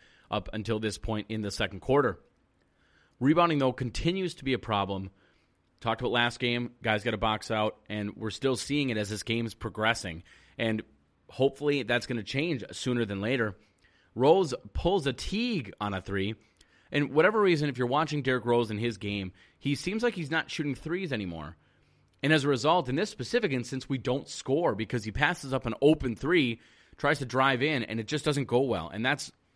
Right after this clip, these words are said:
that can't continue. That can't continue. Our coach, Tom Thibodeau, has to talk to the players and say, "Look, if you're open and you're a good three-point shooter, you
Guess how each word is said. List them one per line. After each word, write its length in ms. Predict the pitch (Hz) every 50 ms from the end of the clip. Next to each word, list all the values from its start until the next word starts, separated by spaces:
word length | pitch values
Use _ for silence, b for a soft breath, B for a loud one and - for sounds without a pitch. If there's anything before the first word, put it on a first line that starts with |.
| _ _ _ -
that 160 | 135 135 127
can't 220 | - 165 170 160 -
continue. 500 | 147 - - 180 202 208 160 104 76 - b b b b b
That 220 | b 117 113 - -
can't 240 | - 156 156 165
continue. 460 | - 156 123 - 123 113 113 113 107 - b b b b b b b b b b _ _ _ _ _ _ _ _ _ -
Our 140 | - 135 139
coach, 520 | - - - 190 196 160 123 - - - - -
Tom 220 | - 156 170 185
Thibodeau, 240 | - 180 170 151 120
has 520 | - - 123 143 147 156 151 147 - - - -
to 100 | - 147
talk 300 | 127 - 135 127 127 -
to 40 | -
the 60 | 117
players 320 | 101 - 139 147 147 135 104
and 80 | 107
say, 100 | 98 113
"Look, 220 | 113 151 202 170 131
if 60 | 123
you're 120 | 175 208 139
open 440 | 185 220 - - 180 139 110 98 - b b b
and 100 | 120 147
you're 140 | 175 190 165
a 20 |
good 180 | - 196 185 -
three-point 380 | 190 202 175 170 190 180 156
shooter, 300 | - 196 208 185 147 - B B B B B
you 340 | 120 139 202 233 247 240